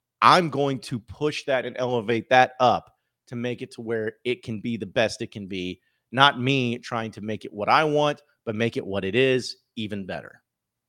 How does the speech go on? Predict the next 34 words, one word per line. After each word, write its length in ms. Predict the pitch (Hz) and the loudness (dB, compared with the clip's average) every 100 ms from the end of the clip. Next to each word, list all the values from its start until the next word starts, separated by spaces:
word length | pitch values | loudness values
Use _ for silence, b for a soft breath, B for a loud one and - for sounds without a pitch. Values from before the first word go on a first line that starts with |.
| _ _ _ _ | _ _ _ _
That's 320 | 165 226 - | 4 4 2
what 140 | 208 160 | 0 4
Arkansas 460 | 165 147 139 135 | 4 2 -2 0
is 80 | 117 | 2
all 140 | 117 113 | 2 2
about, 280 | 113 110 | 2 0
and 80 | 117 | -2
that's 180 | 156 196 | -8 -8
what 120 | 165 | -8
Hunter 220 | 147 151 | -6 -4
Yurachek 520 | 127 139 151 - 127 131 | -4 -4 -4 -4 -4 -2
has 120 | 113 | -6
recognized. 720 | 117 196 190 147 107 87 - b b b 185 | -6 -6 -4 -2 -2 -4 -12 b b b -4
There's 180 | 220 | -2
nothing 420 | 190 240 240 226 202 | 0 -2 -2 -2 0
about 360 | 175 185 180 b b b | 4 4 4 b b b
stuff 420 | - - 196 196 | -2 4 4 4
that 360 | 175 147 139 139 | 2 2 0 0
goes 200 | 165 151 | 2 2
on 200 | 170 156 | 0 2
with 100 | 135 | 4
Arkansas 540 | 156 160 135 131 120 | 2 0 0 2 4
that 220 | 107 92 _ _ _ _ _ _ _ | 2 -2 _ _ _ _ _ _ _
makes 300 | 120 160 - | 4 4 4
it 80 | 156 | -4
such 240 | - 123 | -2 -2
a 40 | 113 | -2
difficult 480 | 147 151 160 139 - | -4 -4 -4 -4 0
thing 260 | 143 156 | 0 -2
to 100 | 127 | -2
where 340 | 117 123 120 - b b b | 2 4 4 0 b b b
they 160 | 123 131 | 0 0
hate 300 | 104 139 151 | 2 2 4
everything. 680 | 151 151 139 143 143 143 | 2 0 -2 0 0 -2